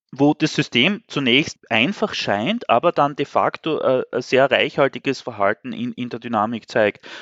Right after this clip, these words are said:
Und eben auch es uns in gewisser Weise verunmöglicht, mit hinreichender Genauigkeit solche Systeme zufriedenstellend über lange Zeiträume hinweg zu lösen.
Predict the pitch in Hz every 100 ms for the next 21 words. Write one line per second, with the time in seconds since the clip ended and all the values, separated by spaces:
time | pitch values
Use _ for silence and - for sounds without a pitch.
0 | - - 165 202 156 180 107 110 175 -
1 | _ 131 139 - 139 196 175 139 127 185
2 | 202 160 151 - 147 - 127 170 175 139
3 | 139 196 208 - 143 143 175 151 113 151
4 | 160 156 151 117 101 151 - - 151 -
5 | 147 151 - 139 - 123 175 143 - -
6 | 127 - 123 190 - 135 139 156 - 131
7 | 120 92 110 160 - 120 127 135 135 135
8 | 131 - 135 139 196 101